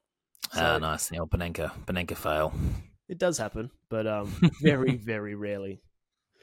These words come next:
Speaker 1: Mm.
Speaker 2: Mm.
Speaker 1: Yeah. Well, look, I mean, I feel better already having talked about it. Um, as I said, it's all forgotten. It's, it sucks. It hurts.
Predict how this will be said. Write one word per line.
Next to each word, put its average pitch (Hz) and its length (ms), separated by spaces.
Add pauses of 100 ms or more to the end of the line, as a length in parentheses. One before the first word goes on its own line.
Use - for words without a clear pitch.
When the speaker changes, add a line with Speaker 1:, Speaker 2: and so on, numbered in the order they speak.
Speaker 1:
Mm. 87 400 (320)
Speaker 2:
Mm. 98 200 (260)
Speaker 1:
Yeah. 76 440
Well, 117 160
look, 123 180
I 127 40
mean, 117 160
I 107 100
feel 117 300
better 95 280
already 87 380
having 85 260
talked 87 300
about 80 240
it. 80 140 (280)
Um, 85 720 (540)
as 95 140
I 80 60
said, 76 380 (220)
it's - 180
all 107 160
forgotten. 82 640
It's, - 420 (380)
it - 140
sucks. - 480
It 92 100
hurts. 92 600